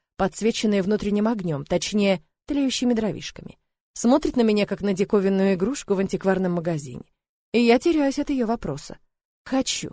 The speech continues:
но какой ценой?" "Я хочу стать свободной", пожимая плечами, отводя взгляд. На тонких сухих губах бабки, обведенных темной алой помадой, расползается улыбка. Ничто не способно сделать тебя свободной, кроме денег.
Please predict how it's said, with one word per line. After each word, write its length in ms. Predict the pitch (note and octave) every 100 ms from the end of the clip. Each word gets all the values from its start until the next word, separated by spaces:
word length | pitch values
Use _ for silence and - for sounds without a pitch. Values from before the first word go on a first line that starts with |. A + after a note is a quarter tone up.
| -
но 160 | F#3+ G3+
какой 260 | G3+ G3+
ценой?" 420 | F#3 - B3 B3 - _ _ _ _
"Я 160 | C4 C4+
хочу 320 | C#4+ C4 C4+
стать 240 | A#3+ B3+ B3
свободной", 640 | C4 B3+ G#3 D3 D3+ - _ -
пожимая 380 | G#3 G3+ F#3+
плечами, 460 | F3+ F#3 F3+ B3 F3+
отводя 280 | E3 E3 D#3+
взгляд. 320 | D3+ C#3 - - _ _ _ _
На 120 | G#3+ A3
тонких 380 | C4+ C#4+ A3+
сухих 340 | - A3+ B3 A3+
губах 380 | F#3 F#3+ G3+ F3+
бабки, 480 | B3+ D#4 - D3+ - _
обведенных 640 | G#3 G3+ G#3+ G3 G3+ F3+
темной 300 | - G3+ F#3
алой 180 | F3 E3+
помадой, 480 | D#3+ F#3 C4 A#3 D3+
расползается 680 | - G#3+ A3 G3 F#3 F3+ F3
улыбка. 400 | F3+ D3+ - - - _ _ _ _ -
Ничто 360 | B3 B3 D4
не 120 | E4
способно 500 | D#4 D4+ C#4+ D#4+ C4+
сделать 340 | C4 A3 C#4+ C#4
тебя 220 | B3+ B3
свободной, 540 | - A#3+ G#3+ C#4+ B3
кроме 300 | A#3+ B3+ A#3+
денег. 440 | F#3+ C4+ G#3+ C3